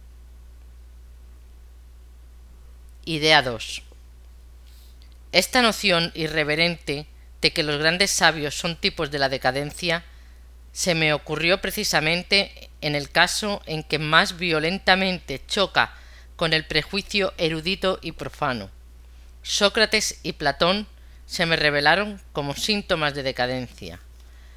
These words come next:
como instrumentos de la desintegración griega,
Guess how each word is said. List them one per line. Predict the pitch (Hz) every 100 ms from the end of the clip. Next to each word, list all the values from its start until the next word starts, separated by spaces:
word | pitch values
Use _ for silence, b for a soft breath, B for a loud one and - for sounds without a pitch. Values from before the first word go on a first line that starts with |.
| b b b -
como | 170 165
instrumentos | 165 - 160 185 208 226 233 - -
de | 160
la | 160
desintegración | 151 - 160 - 143 139 - 175 170
griega, | 143 135 113 90